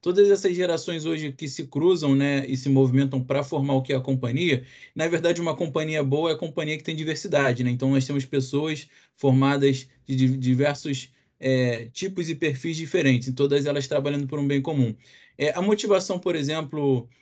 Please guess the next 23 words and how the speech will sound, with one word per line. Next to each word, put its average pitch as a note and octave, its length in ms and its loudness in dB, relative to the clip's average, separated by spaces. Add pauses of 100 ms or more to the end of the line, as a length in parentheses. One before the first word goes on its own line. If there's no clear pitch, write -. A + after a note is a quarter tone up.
é, C3 340 2
de, C3 280 0
de, C3+ 320 2
de B2+ 100 0
pessoas C#3 460 2
da C#3 120 6
geração C3 540 4
X, F#3+ 300 -2
por D#3 180 0
exemplo, E3+ 380 2
não E3+ 80 0
é - 20 2
a G3 40 2
mesma D#3+ 340 0
da C#3+ 100 4
geração C3 480 2
Y C3+ 420 0
e C3+ 40 2
da C3+ 120 0
geração B2+ 560 0 (220)
dos C3 120 4
baby C3+ 260 6
boomers. A#2+ 440 2